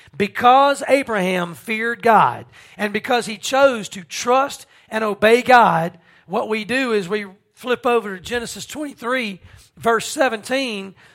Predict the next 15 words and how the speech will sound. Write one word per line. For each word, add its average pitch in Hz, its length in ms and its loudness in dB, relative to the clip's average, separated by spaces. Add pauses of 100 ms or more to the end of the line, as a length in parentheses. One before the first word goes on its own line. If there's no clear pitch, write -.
(120)
and 208 180 -2
we 202 80 -2
see 254 320 -2
a 208 80 2
repeated 220 540 -2
blessing, 269 400 0
right? 214 260 -4 (340)
God 240 300 4
repeats 277 400 -4
a 269 40 -10
blessing 220 420 0
to 196 160 -8
him. 151 240 -10 (320)
He 233 160 -6
says, 233 560 0